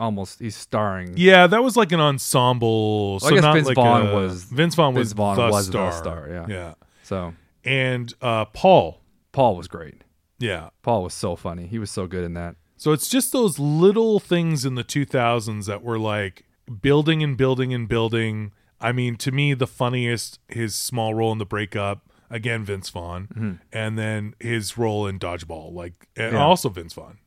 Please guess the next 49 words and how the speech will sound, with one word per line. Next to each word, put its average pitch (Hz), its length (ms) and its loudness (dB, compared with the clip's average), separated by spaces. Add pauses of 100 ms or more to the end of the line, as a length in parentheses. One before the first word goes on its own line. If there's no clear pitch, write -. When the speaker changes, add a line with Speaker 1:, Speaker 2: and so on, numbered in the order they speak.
(140)
Speaker 1:
The 113 60 -6
movie 220 200 0
The 135 100 0
Switch, - 440 -2
he 113 80 -4
was 92 120 -8
pretty 92 180 -6
funny 82 240 -10
in 82 100 -14
too. 82 200 -10 (500)
Speaker 2:
But 143 120 0
that's 165 260 4
a 156 40 -4
s-, 95 140 -2
Speaker 1:
Yeah. 85 80 -16
Speaker 2:
that's 151 400 2
so, 127 380 -4
so 117 200 -6
we're 131 100 0
getting 127 720 0
Speaker 1:
Yeah. 104 240 -4 (200)
Speaker 2:
that's - 360 0 (160)
further 135 420 0
on 127 220 2
when 120 100 -4
he 117 60 -4
started 117 400 0
getting 107 600 -2
leads. 107 840 -6 (320)
Speaker 1:
Yeah. 104 320 -2
Speaker 2:
So 110 600 0
Speaker 1:
That 143 100 6
was 151 120 4
two 156 120 -2
thousand 110 300 0
ten. 87 260 -8 (240)
Speaker 2:
Yeah, 135 260 2
Speaker 1:
Paul 135 220 6
was 120 100 2
Speaker 2:
so - 40 -6
Speaker 1:
two 123 80 0
thousand 98 300 -2
eleven, 87 320 -6
so 98 120 -10
this 101 160 -6
was 101 100 -8
just 98 280 -6
before 95 260 -8
Paul. - 360 -10